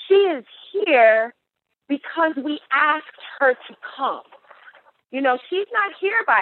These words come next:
accident. But she is here because we needed her. And we need her if we are unsafe, unprotected, in crisis, in pain, or whatever.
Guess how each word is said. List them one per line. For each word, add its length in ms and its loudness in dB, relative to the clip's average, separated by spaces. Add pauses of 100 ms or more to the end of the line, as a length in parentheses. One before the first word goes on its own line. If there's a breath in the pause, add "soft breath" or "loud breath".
accident. 560 -10 (1500)
But 120 2 (180)
she 80 4
is 180 0 (160)
here 220 -2
because 500 -6
we 160 -8
needed 500 0
her. 380 -6 (420 loud breath)
And 200 0
we 140 -2
need 500 -2
her 400 4 (240)
if 220 0
we 300 -6
are 500 0 (500)
unsafe, 680 0 (640)
unprotected, 1080 -6 (320 soft breath)
in 320 0
crisis, 640 0 (440)
in 300 -2 (160)
pain, 440 -6
or 100 8
whatever. 480 4